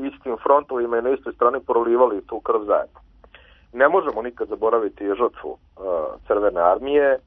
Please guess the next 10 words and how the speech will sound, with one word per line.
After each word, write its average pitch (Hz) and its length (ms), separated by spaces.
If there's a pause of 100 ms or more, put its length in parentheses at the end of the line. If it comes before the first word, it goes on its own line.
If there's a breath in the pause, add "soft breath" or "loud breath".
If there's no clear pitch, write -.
(440)
ne 127 280
samo 139 280
Rusa, 143 500
tu 107 120
treba 101 280
biti 104 300
objektivan, 101 540
nego 98 220 (120)
svih, 127 220
e, - 140